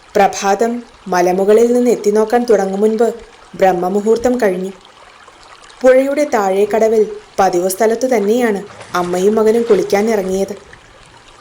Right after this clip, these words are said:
അമ്മു കുളിക്കാൻ തുടങ്ങി. അപ്പുണ്ണി കടവിൽ നിന്ന് നീന്തൽ ശരിക്കും പഠിച്ചു കഴിഞ്ഞിട്ടില്ലാത്തതുകൊണ്ട് അമ്മ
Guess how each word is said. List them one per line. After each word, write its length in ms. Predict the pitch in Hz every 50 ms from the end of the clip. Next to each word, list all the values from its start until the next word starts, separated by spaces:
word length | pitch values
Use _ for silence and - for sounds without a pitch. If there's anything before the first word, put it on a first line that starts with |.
| - - -
അമ്മു 280 | 185 185 185 196 226
കുളിക്കാൻ 420 | 240 240 220 190 - - - 208 233
തുടങ്ങി. 340 | 240 247 208 185 180 180 185 - - - - - - - - - - - - - - - - - - - - - - - - - - - - - - -
അപ്പുണ്ണി 480 | 185 180 - - 208 214 214 226 240 240 240 - - - - - - -
കടവിൽ 380 | - 196 185 180 185 180 202 214 226
നിന്ന് 200 | 240 240 247 262 247
നീന്തൽ 320 | 233 214 214 214 240 233 214 - - - - -
ശരിക്കും 480 | - - 196 180 175 180 - - 254 262
പഠിച്ചു 300 | 254 240 202 214 - 262
കഴിഞ്ഞിട്ടില്ലാത്തതുകൊണ്ട് 1000 | 254 240 208 196 196 196 196 208 208 226 226 226 233 240 240 240 240 240 226 233 214 - - - - - - - - - -
അമ്മ 240 | 180 180 180 180